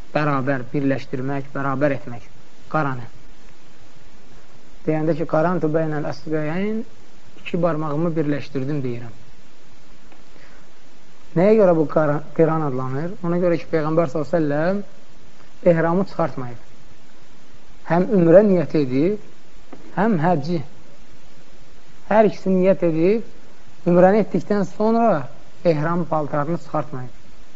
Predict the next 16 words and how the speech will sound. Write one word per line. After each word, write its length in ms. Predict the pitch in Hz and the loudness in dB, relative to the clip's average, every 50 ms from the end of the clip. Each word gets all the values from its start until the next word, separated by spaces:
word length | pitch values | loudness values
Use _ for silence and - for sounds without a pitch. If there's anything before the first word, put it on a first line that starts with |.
| - - | -6 -2
Və 160 | - 170 165 | 0 2 6
gözləyib 500 | 156 170 165 147 143 151 170 180 190 170 | 8 8 8 8 8 8 8 8 6 6
ta 140 | - 175 170 | 2 2 2
həcc 220 | 151 165 180 147 131 | 4 4 2 2 0
gününə 280 | 143 151 147 147 156 143 | -2 -2 -2 -2 -2 -2
qədər, 260 | 139 127 139 170 190 | -2 -2 -2 -2 -2
sonra 380 | - - 170 165 160 151 165 190 | -2 -2 -2 -2 0 0 0 0
niyyət 280 | 196 175 160 156 147 143 | 0 0 -2 -2 -2 0
edib, 220 | 147 156 180 175 - - - - - - - - - - - - - | 0 -2 -2 -2 -4 -6 -6 -6 -6 -6 -6 -6 -6 -6 -6 -6 -6
həccini 440 | - 131 131 120 117 139 135 131 127 | -4 -4 -4 -4 -4 -4 -4 -4 -4
edib. 200 | 117 117 117 - - - - - - - - - - - - - - | -4 -4 -6 -6 -6 -6 -6 -6 -6 -6 -6 -6 -6 -6 -6 -6 -4
Və 140 | - 151 165 | -2 0 4
bu 100 | 180 196 | 6 6
ehram 240 | 196 180 190 214 190 175 | 8 8 6 6 6 4
paltarını 380 | 185 165 156 170 165 175 190 - | 4 4 4 2 2 0 -2 -2
çıxarmamaq 680 | - - 180 175 165 160 156 151 165 190 214 190 - | -2 -2 0 0 0 0 0 0 0 0 0 -2 -2